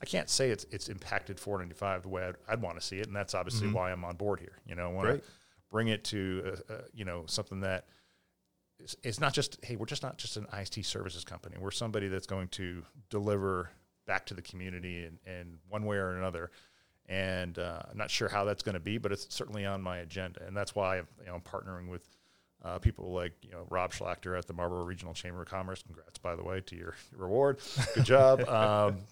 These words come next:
Speaker 1: but, you know, those are the type of things that, you know, being part of people like that who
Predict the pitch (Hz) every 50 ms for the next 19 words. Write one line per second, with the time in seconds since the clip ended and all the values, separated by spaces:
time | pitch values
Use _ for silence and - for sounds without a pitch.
0 | - - 101 - 110 107 104 120 120 117 104 123 135 135 135 143 135 131 - -
1 | 120 113 - 101 - 117 110 107 107 95 87 104 101 95 95 - - - - -
2 | 107 101 95 85 82 120 120 123 - - 131 123 113 110 - - - 101 107 104
3 | 104 95 90 - 107 104 101 95 90 - 110 104 98 95 95